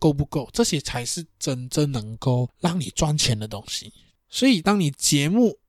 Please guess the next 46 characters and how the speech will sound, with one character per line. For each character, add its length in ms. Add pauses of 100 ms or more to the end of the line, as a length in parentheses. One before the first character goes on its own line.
(160)
收 260
听 180
率 140
很 220
好 400
之 240
外 240
呢， 400
你 120
其 160
实 160
还 120
有 80
更 180
多 160
是 160
你 120
的 100 (160)
I 240
G、 320
Facebook 480
要 100
够 240
多 220
人 200
来、 80 (200)
多 200
人 120
去 120
追 280
踪， 260 (240)
那 120
个 140
其 220
实 140
才 320
是 260 (180)
很 300
完 300
整 200
的 120
一 20
个 220 (240)
配 260
套， 320
去 380